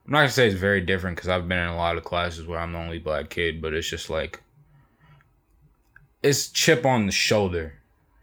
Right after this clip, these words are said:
you know? And, like, at first, they didn't even put me in honors English, and I'm thinking to myself, "Man, I'm, I'm a really smart kid. I think I deserve to be put in honors." And so they, um, my, my, uh,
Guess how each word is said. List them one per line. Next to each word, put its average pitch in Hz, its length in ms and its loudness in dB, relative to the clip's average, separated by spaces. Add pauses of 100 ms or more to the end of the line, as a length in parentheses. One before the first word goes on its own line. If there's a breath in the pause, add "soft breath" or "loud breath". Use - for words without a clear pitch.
(180)
you 92 140 -10
know? 85 240 -8 (840 loud breath)
And, 107 140 0
like, 101 240 2
at 107 140 2
first, 151 300 2
they 139 120 4
didn't 135 160 2
even 107 160 0
put 120 160 -2
me 110 120 2
in 90 80 -2
honors 85 340 -4
English, 85 340 -6
and 82 100 -8
I'm 90 160 -4
thinking 98 200 -2
to 85 40 -6
myself, 85 540 -6 (840)
"Man, 87 320 -4
I'm, 113 480 -2
I'm 131 160 0
a 104 60 2
really 101 400 0
smart 95 320 -4
kid. 110 220 0
I 92 100 0
think 98 220 -2
I 92 80 0
deserve 87 340 -2
to 85 80 -12
be 80 140 -10
put 87 180 -8
in 85 100 -4
honors." 85 500 -4 (1200 soft breath)
And - 160 -10
so 95 200 2
they, 87 260 2 (100)
um, 78 320 -4
my, 78 160 -2 (300)
my, 87 280 -2 (180)
uh, 73 440 -4